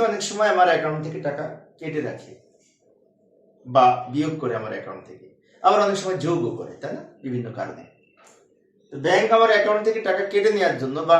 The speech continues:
আমার অ্যাকাউন্ট থেকে টাকা বিয়োগ করার জন্য এটা ডকুমেন্ট সংগ্রহ, সংরক্ষণ করে, এটা কাগজ সংরক্ষণ করে, যেটিকে ডেবিট মেমোরেন্ডাম বলে। ডেবিট মেমোরেন্ডাম মানে আমার অ্যাকাউন্টে ব্যাংক ডেবিট করে কিছু টাকা, ডেবিট করে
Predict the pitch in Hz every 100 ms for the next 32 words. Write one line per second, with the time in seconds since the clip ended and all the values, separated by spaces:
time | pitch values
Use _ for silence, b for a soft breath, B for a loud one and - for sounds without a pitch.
0 | 165 160 180 165 165 170 170 180 185 175
1 | 175 151 165 - 123 - 101 98 110 147
2 | - _ _ _ _ _ _ _ 135 143
3 | 151 151 151 147 123 107 92 90 - -
4 | 123 113 107 - - - - - _ -
5 | 120 135 143 156 131 113 98 - - -
6 | - _ _ _ _ _ _ _ _ _
7 | _ _ - 135 147 185 190 120 135 127
8 | 123 120 107 107 101 95 - - - -
9 | 151 160 202 165 147 151 160 175 185 196
10 | 247 - - b b _ - 147 180 170
11 | 156 156 165 190 151 156 160 139 127 151
12 | - 123 107 - 123 - 110 - - 147
13 | 151 156